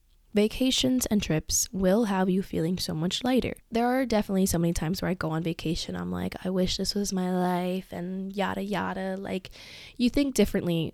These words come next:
when you're on vacation 'cause you have a chance to relax. You have a chance to break away from reality and you see things a little differently. But for me, when I was leaving this trip, and honestly, it was actually my first time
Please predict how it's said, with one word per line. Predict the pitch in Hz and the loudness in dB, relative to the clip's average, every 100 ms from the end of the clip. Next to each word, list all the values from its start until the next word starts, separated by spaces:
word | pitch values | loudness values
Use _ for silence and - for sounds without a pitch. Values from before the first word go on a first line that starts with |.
| - | -6
when | 170 | -2
you're | 160 | 0
on | 156 | 0
vacation | 165 160 - - 185 | -2 -2 -2 -2 -4
'cause | 185 185 190 | 0 0 2
you | 190 | 0
have | 190 196 | 0 -2
a | 208 | -2
chance | - 170 - | -2 -4 -4
to | - | -4
relax. | 175 160 165 - - - - - | -2 -2 -2 -2 -6 -6 -4 -4
You | 175 | -4
have | 180 | -4
a | |
chance | 185 - 180 - - | -4 -2 -2 -2 0
to | 190 | 0
break | 180 175 - | 2 0 0
away | 165 160 | 0 -2
from | - 185 180 | -2 -6 -4
reality | 170 160 160 175 170 | -2 -2 -4 -6 -6
and | 170 180 | -6 -4
you | 180 | -2
see | - - 196 190 | -2 0 0 -2
things | - 170 170 175 | -2 -6 -6 -6
a | |
little | 175 170 | -6 -6
differently. | - - - 165 156 185 - - - - - _ - | -6 -8 -10 -8 -8 -8 -12 -20 -20 -20 -20 _ -2
But | 190 170 - _ _ | 2 2 -2 _ _
for | 208 196 | -2 2
me, | 208 226 220 | 4 6 6
when | 180 | 4
I | 160 | 2
was | 170 180 | 2 2
leaving | 170 175 170 170 | 2 4 2 2
this | - 170 - | -2 -4 -4
trip, | - 156 131 _ _ _ _ _ _ _ - - | -6 -6 -6 _ _ _ _ _ _ _ -10 0
and | 220 | 4
honestly, | 196 240 - 330 | 6 6 8 8
it | 330 | 8
was | 233 - | 8 8
actually | - - 285 | 6 6 4
my | 277 | 2
first | 262 185 214 - | 2 0 2 0
time | - 185 202 | 0 0 0